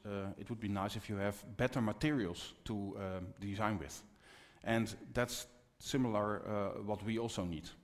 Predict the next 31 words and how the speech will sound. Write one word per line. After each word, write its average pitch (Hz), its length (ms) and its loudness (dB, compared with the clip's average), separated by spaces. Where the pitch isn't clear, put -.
So 101 140 -2
we 98 120 0
need 101 260 0
new 113 300 4
digital 107 380 -2
materials, 120 600 -2
we 95 100 -4
need 98 260 -4
new 113 320 2
platforms 131 640 -2
to 131 100 0
be 110 200 0
able 104 280 0
to - 120 -6
deliver 110 440 2
on 101 260 0
these 98 420 -4
functionalities 98 640 -4
and, 92 300 -4
uh, 65 100 -6
and 85 100 -6
capabilities. - 600 -6
In 107 100 0
this 104 220 0
case, 104 200 2
for 104 200 0
example, 98 360 2
a - 60 0
platform 107 500 0
for 92 220 0
engagement, 107 640 2